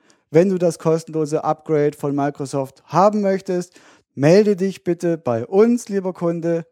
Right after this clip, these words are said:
damit wir noch rechtzeitig mit dir einen Termin vor Ablauf der Frist vereinbaren können.“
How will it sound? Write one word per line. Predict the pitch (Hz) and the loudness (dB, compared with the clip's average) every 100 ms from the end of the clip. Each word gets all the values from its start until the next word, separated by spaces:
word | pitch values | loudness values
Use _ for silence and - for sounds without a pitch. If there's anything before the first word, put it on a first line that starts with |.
| _ - _ _ - | _ -20 _ _ -2
damit | 135 139 156 160 - | 2 4 2 -2 -4
wir | 143 | -2
noch | 123 104 - | -2 -8 -8
rechtzeitig | 117 160 190 - 180 170 170 170 | 2 2 2 0 2 2 0 -8
mit | 151 131 | -6 -4
dir | 139 139 - | 0 0 -2
einen | 123 117 107 | -10 -10 -12
Termin | - 98 110 147 160 160 _ _ _ | -12 -10 0 2 2 -2 _ _ _
vor | - 139 147 156 165 131 | -2 4 6 4 0 -4
Ablauf | 123 - 123 127 - | -4 -2 0 -2 -4
der | 104 | -12
Frist | - 127 123 - | -8 -6 -6 -8
vereinbaren | - 139 104 110 104 104 101 | -6 -6 -6 -6 -8 -8 -10
können.“ | 110 104 98 | -12 -12 -14